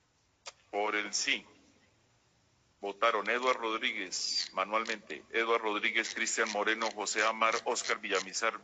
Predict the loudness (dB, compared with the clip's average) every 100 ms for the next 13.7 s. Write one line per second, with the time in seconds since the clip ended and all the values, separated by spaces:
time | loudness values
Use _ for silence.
0 | -2 -2 -2 -2 -2 -2 -2 -2 -2 -4
1 | _ _ -14 -14 _ _ -16 -16 _ -10
2 | 0 2 2 2 4 4 2 -2 0 0
3 | 2 -2 -2 0 4 6 4 4 0 0
4 | -4 -2 -2 -2 -4 -6 -10 _ _ -10
5 | -8 -4 0 -2 -4 -8 -2 2 2 0
6 | -6 -8 0 0 0 0 0 0 -2 0
7 | 0 0 -6 0 0 0 0 0 0 0
8 | 0 0 0 -4 -2 -2 0 -4 -4 -8
9 | -6 -2 -2 -2 -2 -2 0 -2 0 -4
10 | -4 2 2 2 -6 -4 0 0 0 0
11 | -2 -4 -2 -2 -2 -4 -2 0 0 -2
12 | 0 -4 0 -2 -2 -6 -10 -2 0 0
13 | -2 -6 -2 -2 0 -6